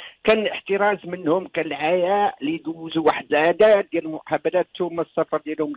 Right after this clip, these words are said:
لامريكا والعوده تسعود السوايع على تسعود السوايع ولي بريباراسيون.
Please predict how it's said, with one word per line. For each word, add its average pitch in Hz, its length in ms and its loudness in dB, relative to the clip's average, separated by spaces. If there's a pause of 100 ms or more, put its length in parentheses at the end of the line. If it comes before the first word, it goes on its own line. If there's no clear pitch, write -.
لامريكا 160 560 2
والعوده 156 440 2
تسعود - 280 -2
السوايع 165 380 0
على 165 160 0
تسعود - 380 -4
السوايع 175 420 2
ولي 165 300 0
بريباراسيون. 175 380 2